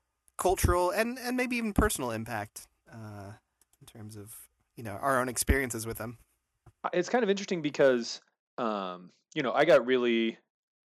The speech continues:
Speaker 2: into indie rock whenever I was in college, and I feel like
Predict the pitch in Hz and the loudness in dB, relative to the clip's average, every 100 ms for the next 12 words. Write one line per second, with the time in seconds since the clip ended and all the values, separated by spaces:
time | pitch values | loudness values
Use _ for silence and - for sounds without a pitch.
0 | - 120 117 - 120 107 104 104 110 117 | -8 -8 -6 -4 -4 -2 -2 -4 -4 -4
1 | 110 104 95 95 92 - - - 107 101 | -4 -4 -2 0 0 -4 -12 -12 -8 -4
2 | 101 92 95 90 90 - 107 101 95 90 | -2 -2 -4 -8 -14 -2 2 2 -2 -10
3 | 85 - _ 117 107 101 - - - 131 | -14 -20 _ -12 -10 -12 -18 -20 -6 0
4 | 170 151 123 107 | 4 6 6 4